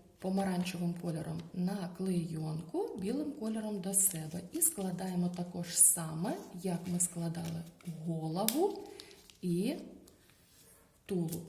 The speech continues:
І проводимо пальчиками. Тобто внизу у нас, е, трішечки більше,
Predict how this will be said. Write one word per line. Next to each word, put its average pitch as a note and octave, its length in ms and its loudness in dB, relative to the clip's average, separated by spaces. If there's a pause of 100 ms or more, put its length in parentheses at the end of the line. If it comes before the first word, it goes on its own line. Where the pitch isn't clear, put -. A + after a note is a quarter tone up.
(360)
І G4+ 80 0
проводимо G#3+ 560 -4
пальчиками. E3+ 840 -6 (960)
Тобто G3 300 -2
внизу G#3+ 540 6 (120)
у F3+ 100 0
нас, E3+ 360 0 (1200)
е, F3+ 40 -10 (1000)
трішечки G3 540 -4
більше, D#4+ 440 0